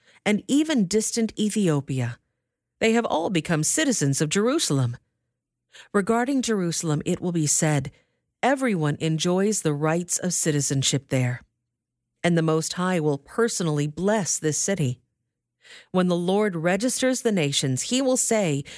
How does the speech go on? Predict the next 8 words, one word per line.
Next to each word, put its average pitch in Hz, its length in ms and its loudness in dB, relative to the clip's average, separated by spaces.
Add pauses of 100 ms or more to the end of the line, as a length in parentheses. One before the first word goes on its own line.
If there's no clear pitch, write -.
(120)
"They 185 140 2
have 160 260 2
all 269 280 2
become 180 360 -2
citizens 269 680 0
of 202 180 -2
Jerusalem." 131 720 0 (1200)
Interlude. 135 580 0